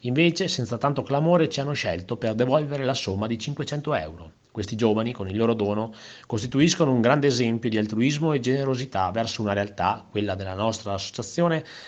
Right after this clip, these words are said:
che molto ha fatto e ancora molto vuole fare per i malati ematologici della nostra provincia. Infine il riconoscimento ai Bocce de San Tomás, che ancora una volta hanno dimostrato che basta un po' di fantasia ed iniziativa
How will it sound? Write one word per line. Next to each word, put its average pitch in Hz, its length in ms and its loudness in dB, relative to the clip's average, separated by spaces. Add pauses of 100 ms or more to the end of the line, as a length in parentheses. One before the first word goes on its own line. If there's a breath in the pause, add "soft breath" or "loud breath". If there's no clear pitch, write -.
che - 100 -2
molto 180 260 6
ha 165 80 8
fatto 92 360 2
e - 20 4
ancora 120 400 6
molto 127 380 2
vuole 135 240 6
fare 90 380 -2
per 113 180 -6
i 123 40 0
malati 127 640 4
ematologici 104 840 -2
della 123 160 0
nostra 113 340 -4
provincia. 104 540 -6 (920 loud breath)
Infine 170 420 4
il 147 160 4
riconoscimento 113 760 2
ai 131 200 2
Bocce 131 360 2
de 139 100 2
San 127 220 -2
Tomás, 110 540 -2
che 98 200 -2
ancora 92 340 0
una 110 120 2
volta 160 380 2
hanno 135 140 0
dimostrato 117 640 -4
che 139 100 -8
basta 143 260 0
un 131 120 -2
po' 156 100 0
di 127 100 -4
fantasia 120 520 -2
ed 107 80 0
iniziativa 107 680 -6